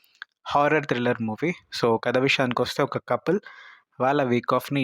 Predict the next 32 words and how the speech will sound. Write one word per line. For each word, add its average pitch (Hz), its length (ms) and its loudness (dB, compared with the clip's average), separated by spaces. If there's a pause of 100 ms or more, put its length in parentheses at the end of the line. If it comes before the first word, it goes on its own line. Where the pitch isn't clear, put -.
ఈడెన్ 135 220 2
లేక్ 127 180 0
అనే 123 140 2
ఒక 120 120 -2 (100)
ప్లేస్ 123 280 0
దగ్గర 123 300 0
స్పెండ్ 117 240 -2
చేద్దాం 117 280 0
అనుకుంటారు. 113 480 -2 (440)
So - 140 0
అక్కడికి 123 340 -4
వెళ్ళాక 127 320 0 (380)
అక్కడున్న 143 340 2 (100)
లోకల్ 127 400 0 (160)
టీనేజర్స్తో 127 600 -2
వీళ్ళకి 123 260 0
ఒక - 160 0
ప్రాబ్లం 127 380 0
అవుతుంది. 110 380 -4 (580)
అసలు 123 200 0
అక్కడ 127 200 0
ఏం 139 160 2
జరిగింది, 120 340 0
వాళ్ళు 113 220 2
ఎవరు 123 220 2 (100)
అనేది 113 340 0
స్టోరీ. 113 260 0 (580)
ఈ 139 120 2
మూవీ 135 160 2 (100)
చాలా 131 280 2
థ్రిల్లింగ్గా 123 420 0
ఉంటుంది. 117 320 -4